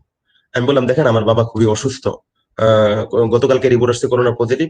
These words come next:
উনি বাইরে যাওয়ার কথা ছিল, দুবাই যাওয়ার কথা ছিল, ফ্লাইট মিস হয়ে গেছে। আমার বাবা বৃদ্ধ মানুষ, ওনাকে জানান যে আমি প্রশাসনের কাছে আছি, আপনাদের কাছে আছি, ওনাকে জানান, তারপরে আপনারা যা করেন করেন।" তখন তারা বলল যে, "না, কোনো অসুবিধা নেই, তোমাকে দুই তিন ঘন্টা পরে আমরা মাদ্রাসায় দিয়ে আসবো, আর সেটা জানানোর প্রয়োজন পড়বে না,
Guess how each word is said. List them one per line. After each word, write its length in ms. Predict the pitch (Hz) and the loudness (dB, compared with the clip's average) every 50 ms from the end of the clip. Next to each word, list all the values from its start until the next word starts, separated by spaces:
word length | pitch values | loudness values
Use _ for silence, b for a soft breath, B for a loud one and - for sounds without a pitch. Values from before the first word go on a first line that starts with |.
| - - | -6 -4
উনি 120 | 113 113 | -4 -2
বাইরে 260 | 107 113 113 117 120 110 | 0 0 0 0 0 2
যাওয়ার 200 | 120 120 120 - | 2 0 0 0
কথা 160 | - 113 120 | -2 -4 -2
ছিল, 160 | 117 139 123 | -2 -2 0
দুবাই 260 | 120 120 113 120 120 117 | 0 0 0 2 2 2
যাওয়ার 160 | 117 117 113 | 0 -2 -2
কথা 120 | 113 104 - | -4 -6 -4
ছিল, 140 | 135 135 | -4 -4
ফ্লাইট 240 | 123 110 113 113 107 113 | -2 -2 -2 -2 -2 -2
মিস 180 | 117 113 - 127 | -4 -2 0 0
হয়ে 100 | 131 127 | 2 2
গেছে। 260 | 135 135 - - 233 - _ _ _ _ _ _ _ _ | 0 0 -2 -8 -12 -14 _ _ _ _ _ _ _ _
আমার 180 | - 117 117 113 | -2 -2 0 0
বাবা 280 | 117 113 120 120 117 | 2 2 2 0 0
বৃদ্ধ 260 | 107 110 113 104 104 | 0 -2 -2 -2 0
মানুষ, 300 | 127 131 131 156 151 - - | 0 0 0 0 -4 -6 -4
ওনাকে 260 | 110 107 101 101 107 | -4 -2 -2 -2 0
জানান 260 | 104 110 110 123 151 147 | 0 0 2 2 2 2
যে 80 | 127 | 0
আমি 320 | 110 110 110 107 107 101 - | 0 0 0 -2 -2 -2 -2
প্রশাসনের 460 | 120 117 - 139 117 131 131 127 123 | -4 -4 -4 -2 -2 0 0 0 0
কাছে 240 | 117 117 110 - 123 | -2 -2 -2 0 -2
আছি, 300 | 117 110 - 156 170 - - | -2 -2 -2 -4 -6 -6 -10
আপনাদের 300 | 127 120 120 110 113 107 | -6 -4 -2 0 0 -2
কাছে 220 | 110 107 - - 113 | -2 -4 -2 -2 -2
আছি, 200 | 107 - 131 131 | -2 -2 -4 -6
ওনাকে 240 | 117 110 110 117 | -6 -4 -4 -2
জানান, 300 | 107 113 117 127 147 180 190 b b b b b _ | -2 0 0 2 0 0 -4 b b b b b _
তারপরে 300 | - 156 160 - 190 190 | -6 -4 -4 -2 -2 -2
আপনারা 240 | 175 165 160 143 127 | 0 0 0 0 0
যা 180 | 113 117 117 113 | 0 0 -2 0
করেন 240 | - 117 110 107 | 0 -2 -2 0
করেন।" 200 | 104 113 101 98 - - _ _ - - - - _ _ | -2 -2 -2 -2 -4 -8 _ _ -6 -6 -6 -6 _ _
তখন 360 | - 190 190 196 175 165 156 160 - - | 0 2 2 2 2 2 0 -2 -4 -4
তারা 180 | - 131 131 123 | -2 0 0 2
বলল 280 | 123 135 135 131 131 123 | 2 2 2 2 2 2
যে, 220 | 123 117 113 110 | 2 2 2 2
"না, 280 | 107 120 135 151 120 120 - | 0 0 -2 -2 -4 -4 0
কোনো 120 | 151 147 | 0 2
অসুবিধা 300 | 151 151 190 185 180 196 | 2 2 2 2 2 2
নেই, 140 | 208 214 208 | 2 2 0
তোমাকে 320 | 202 165 147 143 151 160 | 2 0 0 2 2 0
দুই 140 | 139 127 135 | 0 0 0
তিন 160 | 143 160 147 | 0 2 2
ঘন্টা 180 | 139 139 131 143 | 2 2 2 2
পরে 200 | 135 156 160 165 | 2 2 2 2
আমরা 140 | 156 156 156 | 2 2 2
মাদ্রাসায় 340 | 143 143 139 143 131 143 135 | 2 0 0 0 0 0 2
দিয়ে 120 | 151 160 | 2 0
আসবো, 200 | 151 147 151 185 | 0 0 -2 -4
আর 260 | - 123 117 113 117 | -2 -2 -2 -2 -2
সেটা 200 | 113 - 127 127 | -4 -4 -2 0
জানানোর 280 | 123 127 135 143 143 135 | 0 2 2 0 0 2
প্রয়োজন 300 | 147 160 156 170 160 156 | 2 2 2 0 0 0
পড়বে 240 | 180 175 156 190 202 | 0 0 2 0 0
না, 80 | 220 | -2